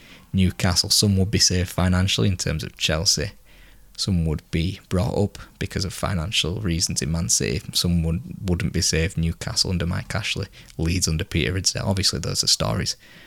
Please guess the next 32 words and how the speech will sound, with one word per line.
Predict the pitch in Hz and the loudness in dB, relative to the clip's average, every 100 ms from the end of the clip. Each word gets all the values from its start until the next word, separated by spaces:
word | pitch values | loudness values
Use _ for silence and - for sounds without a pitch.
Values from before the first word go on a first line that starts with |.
| - | -20
for | - 110 | 0 4
another | 90 90 85 | 6 6 2
day | 80 82 80 - - - _ _ _ - - | 2 2 2 0 -6 -14 _ _ _ -20 -4
on | 95 87 | 0 2
the | |
Barclays. | 87 80 73 - 82 - | 2 0 0 -4 -2 0
Stories | - 90 82 78 - | 2 2 2 0 -2
for | - 82 80 98 - - - - - | -2 -2 -2 -4 -8 -20 -20 -8 0
in | 185 | 0
a | |
couple | - - - 92 | 2 -2 0 0
of | 90 | 2
years' | 80 78 | 2 2
time | - 95 95 | 0 2 4
when | 95 85 | 4 4
we've | 80 | 0
gone | - 80 | 0 -2
through | - - 82 80 - - - - | -2 -2 0 -2 -4 -16 -20 -6
the | 92 | -4
entirety | 92 - - 90 85 - 85 92 - | -4 -4 -2 0 0 -2 -4 -6 -8
of | 101 90 | -8 -6
the | |
Premier | - - 82 80 | -6 -4 -2 0
League. | 76 78 - - - - - - - - | -2 -4 -12 -18 -20 -20 -20 -20 -20 -4
Next | 143 - - | -2 0 2
week, | 104 101 - | 4 2 -2
we'll | - 85 | 0 0
be | 80 | 0
discussing | - - - - - 87 82 - | 0 0 0 -2 0 0 0 0
April | 98 110 - 104 - | 0 0 2 -2 2
and | 98 92 | 0 2
May | 90 87 85 82 | 2 2 2 0